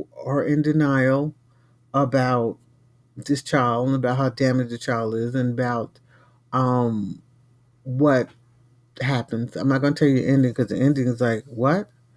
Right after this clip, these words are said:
Um, but it will keep you reading. It is called The Perfect Child by Lucinda Berry,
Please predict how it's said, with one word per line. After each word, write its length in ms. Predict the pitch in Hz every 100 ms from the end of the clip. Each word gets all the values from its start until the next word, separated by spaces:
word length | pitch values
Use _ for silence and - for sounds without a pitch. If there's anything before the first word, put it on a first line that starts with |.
| _ _ _ _ _ _ _
Um, 600 | 135 135 127 113 107 - - _
but 220 | - 147
it 160 | 139 123
will 120 | 120
keep 320 | - 131 113
you 120 | 135 170
reading. 540 | 170 147 147 156 170 - _ _ _ _ _ - - _ -
It 160 | 143
is 140 | 139 -
called 280 | 151 131
The 80 | 120
Perfect 420 | - 123 127 175
Child 680 | - 165 135 135 127 131 - _ _ _
by 760 | 123 131 131 127 127 123 120 120 _ _ -
Lucinda 520 | 131 - 135 135 156
Berry, 540 | 156 135 123 123 160